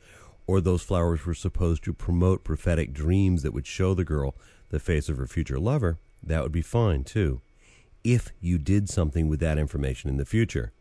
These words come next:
If that whole prophetic dream thing gets squashed, or if you decide to do more with it, and this application would trivialize the whole matter,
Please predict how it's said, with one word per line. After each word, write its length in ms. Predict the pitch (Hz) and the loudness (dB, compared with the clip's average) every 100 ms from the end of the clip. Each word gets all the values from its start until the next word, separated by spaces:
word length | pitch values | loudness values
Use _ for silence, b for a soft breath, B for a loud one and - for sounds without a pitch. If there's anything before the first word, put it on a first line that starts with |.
| b b b b b b | b b b b b b
If 140 | - 104 | -4 0
that 140 | 104 | 0
whole 160 | 101 120 | 2 2
prophetic 480 | 101 101 87 76 67 | 2 2 2 0 0
dream 360 | 82 123 165 | 2 4 4
thing 280 | 143 78 71 | 2 2 2
gets 140 | 69 | 0
squashed, 760 | - - - 107 - - - - - b b b | -6 -8 -4 -2 -4 -8 -10 -14 -18 b b b
or 60 | 170 | -2
if 140 | 156 | 0
you 60 | 123 | 0
decide 340 | 104 - 113 | 0 2 2
to 80 | 104 | 2
do 160 | 92 82 | 2 4
more 460 | 73 85 117 156 | 4 6 6 4
with 260 | 143 78 64 | 2 2 0
it, 220 | 67 - - _ - | -2 -4 -14 _ -2
and 200 | 76 78 | 0 2
this 180 | 101 | 2
application 640 | 101 92 85 - 78 - 67 | 2 0 -2 -2 -2 -2 -4
would 140 | 60 | -6
trivialize 640 | - 170 185 107 65 65 | -4 -2 0 0 -2 -4
the 100 | 69 | -4
whole 180 | 67 67 | -4 -2
matter, 360 | 65 65 76 | -2 -2 -4